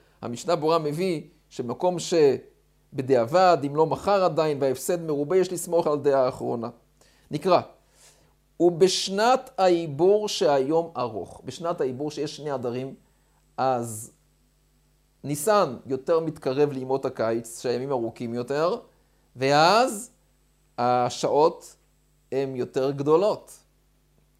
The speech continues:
"ובשנת העיבור שהיום ארוך, אלו הדלת שעות לפי עניין היום, ומותר לאכול חמץ עד שליש היום." לא משנה שהשעות גדולות יותר,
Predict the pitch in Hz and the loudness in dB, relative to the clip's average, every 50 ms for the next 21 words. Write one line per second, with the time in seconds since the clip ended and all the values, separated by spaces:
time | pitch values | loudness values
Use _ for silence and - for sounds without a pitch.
0 | _ _ _ _ _ _ _ _ _ _ _ _ _ _ _ _ _ _ _ _ | _ _ _ _ _ _ _ _ _ _ _ _ _ _ _ _ _ _ _ _
1 | _ _ _ _ _ _ _ - 151 143 165 - 185 196 226 240 240 233 202 170 | _ _ _ _ _ _ _ -4 0 0 0 0 2 2 2 4 4 4 4 4
2 | 165 202 220 208 - 185 175 190 196 190 175 165 175 196 202 202 - - 180 196 | 2 2 2 2 4 4 4 4 4 4 4 6 6 6 4 4 0 0 0 2
3 | 220 208 190 170 156 175 185 190 190 185 - 196 196 202 196 190 - 226 226 226 | 4 4 4 4 6 6 4 4 2 0 0 -2 0 -2 -4 -4 -4 -6 -4 -2
4 | 233 233 240 233 233 233 247 262 254 196 139 113 - 131 160 160 156 160 156 - | 0 0 0 0 2 2 2 2 2 2 -2 -6 -4 -2 -2 -2 -2 -4 -2 0
5 | 190 208 214 208 185 165 160 196 196 196 190 202 185 160 156 151 156 - - 180 | 2 4 4 4 2 0 0 0 -2 -2 -2 -2 -2 0 -2 -2 -2 -2 -4 -4
6 | 175 - 202 196 190 - 208 208 233 240 185 151 160 180 196 226 226 214 185 - | -4 -6 -12 -10 -6 -4 -2 0 0 0 -2 -2 -6 -6 -6 -6 -6 -6 -4 -2
7 | 180 165 160 156 147 151 - 107 151 165 156 139 135 151 147 139 135 131 131 147 | 0 0 0 0 -2 -4 -2 -2 -2 -2 -2 -2 0 0 2 2 2 0 0 -2
8 | 139 143 175 175 190 214 269 | -2 2 4 4 4 2 0